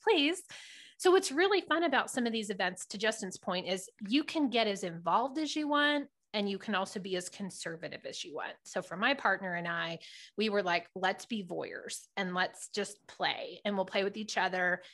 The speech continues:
and we'll watch." And it was really tame. We were probably actually more playful than most of the people there. Um, my partner is very handsy normally. Like, we'll be, <laughs> we'll be at, like,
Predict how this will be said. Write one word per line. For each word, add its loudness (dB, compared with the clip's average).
and -6
we'll -4
watch." -4
And 4
it 2
was 0
really 2
tame. -2
We 4
were 2
probably 2
actually 0
more 2
playful -2
than -2
most -4
of -16
the -8
people -8
there. -4
Um, 0
my 0
partner -2
is -4
very 0
handsy -2
normally. 2
Like, 2
we'll -2
be, -2
<laughs> -2
we'll 0
be 2
at, 2
like, 0